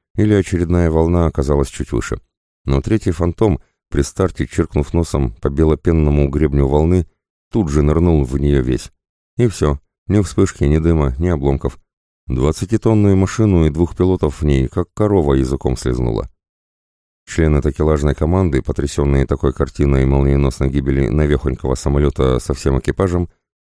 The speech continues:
допустили маленькую ошибку. Даже не ошибку — Просто пара человек в коричневых жилетах с неизменными швартовочными цепями, которыми они были постоянно обвешаны, немножко замешкались с закреплением четвертого «Фантома» на позиции второго старта.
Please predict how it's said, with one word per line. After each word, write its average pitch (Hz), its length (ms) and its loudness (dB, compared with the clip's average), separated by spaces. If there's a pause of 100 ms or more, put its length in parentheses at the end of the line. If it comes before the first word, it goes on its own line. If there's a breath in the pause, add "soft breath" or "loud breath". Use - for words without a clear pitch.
(140)
допустили 110 520 0
маленькую 98 460 2
ошибку. - 420 -4 (380)
Даже 85 280 0
не 92 80 4
ошибку — 92 560 -2 (300)
Просто 92 280 0
пара 92 220 2
человек 92 420 0
в - 100 -16
коричневых 80 560 0
жилетах 73 520 -2
с - 100 -12
неизменными 76 680 2
швартовочными 71 720 -2
цепями, 76 500 -2 (280)
которыми 67 380 0
они 67 200 2
были 69 240 2
постоянно 67 560 0
обвешаны, 65 540 -2 (480)
немножко 101 400 2
замешкались 92 680 2
с 80 60 -4
закреплением 82 720 2
четвертого 80 500 -2
«Фантома» 80 580 0
на 69 120 -4
позиции 76 440 -2
второго 67 320 -2
старта. - 420 -6